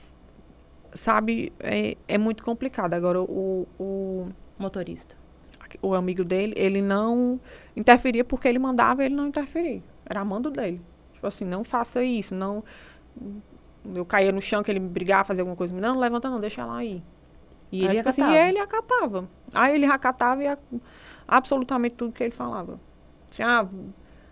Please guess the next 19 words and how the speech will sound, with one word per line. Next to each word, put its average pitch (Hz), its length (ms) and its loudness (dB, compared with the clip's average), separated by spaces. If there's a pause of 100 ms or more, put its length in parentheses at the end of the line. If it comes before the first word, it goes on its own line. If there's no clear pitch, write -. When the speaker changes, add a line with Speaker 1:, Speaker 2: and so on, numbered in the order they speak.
(160)
Speaker 1:
vá 214 680 -2 (720)
tirar 226 260 -2
Mel 226 140 2
aqui 220 160 -4
do 202 100 -4
carrinho 226 560 -2
e 220 120 -4
leva 208 200 4
pra 220 120 -8
não 214 40 -8
sei - 120 -12
quem." 196 120 -8
Ele, 196 400 -6
ele 190 140 -2
ia. 196 260 -2 (1160)
Eu 220 60 -6
não 247 120 -2
sei 220 280 2
se, 196 440 -6